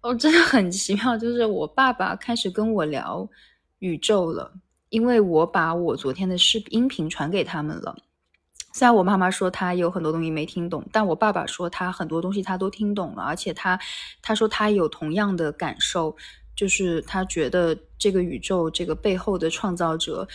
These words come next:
这个导演，包括我们的这个剧情安排、剧本设定都是设定好的，这些事情，他说他都觉得是这样子。我惊呆了耶，因为我从来没有跟我父母聊过这个事情，但是我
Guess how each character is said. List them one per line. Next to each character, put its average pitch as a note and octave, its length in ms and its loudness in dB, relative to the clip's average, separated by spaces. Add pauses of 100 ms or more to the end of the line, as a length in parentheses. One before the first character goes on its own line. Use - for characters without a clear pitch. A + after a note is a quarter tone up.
(260)
这 G3+ 140 2
个 F3 100 2
导 D3+ 300 2
演， E3+ 380 0
包 F3+ 140 0
括 F#3 200 0
我 E3+ 100 2
们 D3 220 -2
的 F3+ 120 0
这 F#3+ 200 2
个 E3+ 100 0
剧 G3 160 -4
情 E3+ 180 -4
安 E3+ 160 -2
排、 E3+ 220 -4
剧 F#3 160 -6
本 F3+ 160 -4
设 F#3+ 180 0
定 E3+ 140 -4
都 E3+ 100 -4
是 F3 120 -6
设 F3 180 -2
定 E3+ 160 -4
好 - 180 -10
的， - 80 -8
这 - 100 -12
些 F3+ 120 -4
事 G#3 220 -2
情， - 180 -6
他 E3+ 160 -6
说 E3+ 220 -2
他 F3 240 -6 (180)
都 F#3 320 0
觉 - 220 -2
得 C3+ 160 -2
是 - 260 0
这 D3 220 -4
样 B2+ 280 -6
子。 - 240 -12 (680)
我 G3+ 120 2
惊 B3 220 2
呆 D4+ 220 2
了 C4 120 4
耶， D3+ 300 -2
因 A3+ 140 -2
为 B3 80 2
我 G3+ 260 2
从 - 180 -6
来 G#3 120 0
没 B3 100 -6
有 G#3 100 0
跟 G3 180 -4
我 E3+ 80 -4
父 B3+ 200 -6
母 G3 180 0
聊 - 240 -6
过 G#3+ 220 0
这 F#3+ 120 -10
个 D#3 100 -8
事 - 180 -4
情， - 340 -14 (480)
但 B3+ 140 2
是 B3 140 4
我 F3+ 440 0